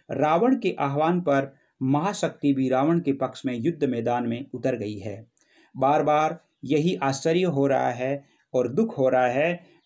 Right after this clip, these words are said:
कि शक्ति भी अन्याय का साथ दे रही है।" ऐसा कहते कहते श्री राम की आंखों में अश्रुधारा बह चली, कंठ अवरुद्ध हो गए, अर्थात वाणी नहीं निकल पा रही थी।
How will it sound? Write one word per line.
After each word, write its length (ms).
कि 100
शक्ति 460
भी 240
अन्याय 380
का 100
साथ 360
दे 160
रही 220
है।" 180
ऐसा 260
कहते 400
कहते 480
श्री 220
राम 280
की 160
आंखों 360
में 280
अश्रुधारा 580
बह 160
चली, 440
कंठ 260
अवरुद्ध 360
हो 180
गए, 220
अर्थात 720
वाणी 320
नहीं 260
निकल 280
पा 220
रही 180
थी। 380